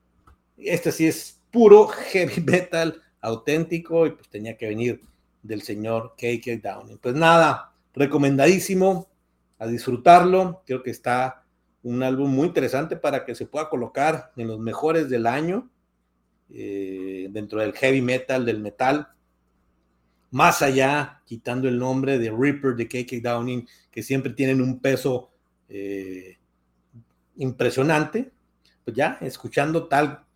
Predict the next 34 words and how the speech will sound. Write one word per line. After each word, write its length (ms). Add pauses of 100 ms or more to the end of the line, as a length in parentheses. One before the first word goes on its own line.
(120)
lo 180
que 140
es 300 (340)
la 120
estructura 480
musical, 800 (440)
eh, 760
el 140
concepto, 840 (480)
las 200
rolas, 800 (180)
la 300
fuerza, 800 (480)
pues 120
la 60
energía 480
que 80
te, 500 (880)
que 120
te 160
genera 340
el 80
heavy. 320
Cuando 260
tú 100
escuchas 460
un 120
álbum, 320
con 160
esto 220
cierro, 340
de 80
heavy 220
metal, 500